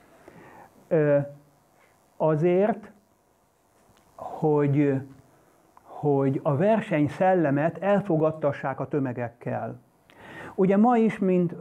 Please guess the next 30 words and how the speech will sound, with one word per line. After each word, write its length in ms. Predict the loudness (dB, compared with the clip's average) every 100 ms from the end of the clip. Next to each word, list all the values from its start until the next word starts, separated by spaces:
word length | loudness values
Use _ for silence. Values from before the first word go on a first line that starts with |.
| -2
régen 420 | 0 2 2 2
is, 280 | 0 -2 -10 -20 -20 _
a, 380 | 0 2 2 0
a 120 | 0
világ 400 | 2 4 4 2
minden 500 | 2 2 2 2 0
hatalma 580 | 0 -2 0 0 0 0
és 240 | -2 -4 -4
kincse 600 | -2 -2 0 0 -2 -4 -12 -2
a 100 | 0
világ 360 | 2 2 2
lakosságának 920 | 0 0 -4 -6 -2 -2 0 -2 -2
az 100 | 0
egy 120 | 0
százalékának 920 | 0 -2 -2 0 0 -2 -2 -4 -4 -2
a 60 |
birtokában 680 | -2 0 -2 -4 -4 -4 -2
van. 420 | -2 -2 -2 -6 -4
Ugye 240 | -2 2
ez 120 | 2
mindenki 460 | 4 2 2 0 -2
tudja. 440 | 0 0 0 -2 -4 -12 -18 -16 -14 -12 0
És, 340 | 0 0 -4 -16 -20 -20 -6
és 360 | 0 2 0 -6 -12 0
ők, 320 | 2 2 -2 -14 -20 _ _ _ -20 -20 _ _ -4
és, 140 | -2
és 180 | 0 0
a, 200 | 0 0
és 320 | 2 2 2
a, 180 | 0 2